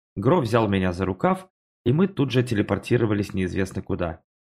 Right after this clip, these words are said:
Мы оказались в глухом весеннем лесу. Деревья и кустарники, даже запахи здесь мне были очень знакомы. Совсем недавно прошёл дождь, и кое-где стояли небольшие лужи. Грогор, конечно же, уже давно не пользовался телепортацией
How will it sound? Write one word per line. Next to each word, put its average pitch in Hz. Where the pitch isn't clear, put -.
Мы 196
оказались 120
в -
глухом 120
весеннем 107
лесу. 101
Деревья 165
и 113
кустарники, 127
даже 156
запахи 120
здесь 165
мне 107
были 135
очень 110
знакомы. 98
Совсем 196
недавно 127
прошёл 104
дождь, 101
и -
кое-где 120
стояли 139
небольшие 104
лужи. 110
Грогор, 151
конечно 143
же, 117
уже 110
давно 110
не 131
пользовался 95
телепортацией 98